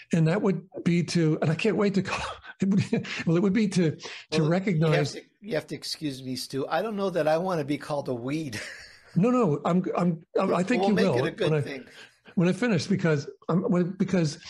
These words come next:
Speaker 1: this is to recognize weed-like spread and, and growth. I mean, that's incredible, and I'm, it'll be awarded to, to V Cs and then entrepreneurs and, um, and startups. And, um,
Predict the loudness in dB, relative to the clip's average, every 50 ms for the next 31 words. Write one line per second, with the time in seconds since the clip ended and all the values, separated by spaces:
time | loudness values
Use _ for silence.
0 | -4 -2 -2 0 0 -2 0 0 2 2 2 2 2 2 2 2 2 2 2 4
1 | 4 4 2 2 2 2 2 2 4 4 2 2 2 2 0 0 -2 -4 -6 -6
2 | -2 0 0 2 2 2 2 2 0 -2 -2 -2 0 2 2 2 0 0 -6 -12
3 | -14 -12 -4 0 2 2 2 2 2 2 2 2 2 0 -2 -6 -12 -10 _ 0
4 | 2 2 2 2 2 2 2 2 2 0 2 2 2 2 2 2 2 2 2 2
5 | 0 -2 -4 -10 -16 -12 -4 0 2 2 4 4 4 2 2 2 2 4 2 2
6 | 0 0 0 2 2 2 2 0 -2 -6 -14 -18 -20 -18 -4 0 0 2 4 4
7 | 2 2 2 2 2 4 4 4 4 4 4 2 4 2 2 2 2 0 0 0
8 | 0 0 2 4 4 4 2 2 2 2 2 2 4 2 2 2 2 2 2 2
9 | 2 0 -2 -4 -12 -16 -8 -2 0 2 2 2 2 2 2 2 4 2 2 0
10 | -2 -6 -8 -10 -10 -16 -20 -20 -20 -20 -20 -20 -20 _ _ 0 2 2 4 4
11 | 4 2 2 2 2 2 0 0